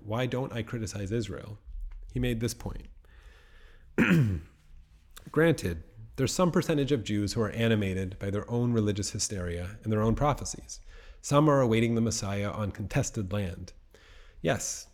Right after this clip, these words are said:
these people are willing to sacrifice the blood of their own children for the glory of God, but for the most part, they are not representative of the current state of Judaism or the actions of the Israeli government. And it's how Israel deals with these people, their own religious lunatics, that will determine whether they can truly hold the moral high ground.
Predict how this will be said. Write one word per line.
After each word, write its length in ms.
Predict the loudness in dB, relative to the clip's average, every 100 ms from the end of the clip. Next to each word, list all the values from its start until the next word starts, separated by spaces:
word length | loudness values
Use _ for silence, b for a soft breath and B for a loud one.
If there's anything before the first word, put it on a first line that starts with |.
| -12
these 160 | -6 -2
people 240 | 0 2
are 80 | 4
willing 240 | 6 4 2
to 100 | -2
sacrifice 580 | -2 -2 -2 -2 -4
the 100 | -4
blood 320 | -4 -2 0 -2
of 120 | -4
their 160 | -4
own 200 | -2 -2
children 420 | -2 -4 -6 -4 -6
for 140 | -8
the 120 | -8
glory 340 | -4 -2 0 -2
of 100 | -4
God, 420 | -6 -6 -8 -12 -8
but 120 | -6 -4
for 100 | -2
the 80 |
most 300 | 2 2 0
part, 340 | 2 2 2 0
they 100 | 0
are 80 | 2
not 200 | 0 0
representative 760 | -2 0 2 2 0 -2 -8 -16
of 100 | -10
the 80 | -8
current 300 | -4 -2 -2
state 180 | -2 -2
of 100 | -2
Judaism 560 | -2 0 -2 -4 -6 -8 B B
or 40 |
the 160 | -8 -4
actions 440 | -4 -4 -4 -4
of 100 | -2
the 100 | -2
Israeli 380 | -4 -4 -4 -4
government. 460 | -4 -4 -4 -8 -16 -20 b b b b b b
And 100 | 0
it's 120 | 0
how 280 | 0 0 2
Israel 300 | 2 2 2
deals 320 | 2 2 2
with 140 | 0 -6
these 200 | -8 -10
people, 360 | -12 -8 -6
their 200 | -4 -2
own 180 | 2 4
religious 380 | 6 4 2 0
lunatics, 540 | 0 0 -2 -6 -8
that 140 | -10 -6
will 120 | -2
determine 680 | -2 -2 0 0 0 -2 -2
whether 220 | 0 0
they 160 | 0 -2
can 160 | -4
truly 420 | -6 0 0 2
hold 260 | -2 -4 -6
the 60 | -4
moral 260 | -4 -4
high 240 | -6 -6 -6
ground. 380 | -8 -12 -16